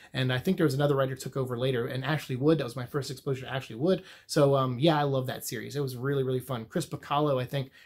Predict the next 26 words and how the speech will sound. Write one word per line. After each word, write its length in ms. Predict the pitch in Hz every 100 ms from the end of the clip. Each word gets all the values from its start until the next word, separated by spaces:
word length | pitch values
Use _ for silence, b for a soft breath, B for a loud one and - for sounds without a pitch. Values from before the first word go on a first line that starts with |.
| _
was 120 | 139
the 100 | 131
original 300 | 131 135 127
artist 320 | 120 123 -
on 160 | 117 113
Ghost 200 | 127 120
Rider 180 | 120 113
twenty 260 | 107 127 120
ninety-nine. 440 | 117 117 117 113 B B -
Um, 320 | 139 135 127
so, 200 | - 139
yeah, 220 | 156 147
and 80 | 143
that's 180 | 147 151
why 220 | 143 131 -
Kenshiro 460 | 147 131 233 190 147
here, 160 | 151
when 160 | 143 139
I 40 |
looked 200 | 139 151
at 80 | 139
his 100 | 131
art, 160 | 165 160
I 80 | 135
was 140 | 127
like, 160 | 135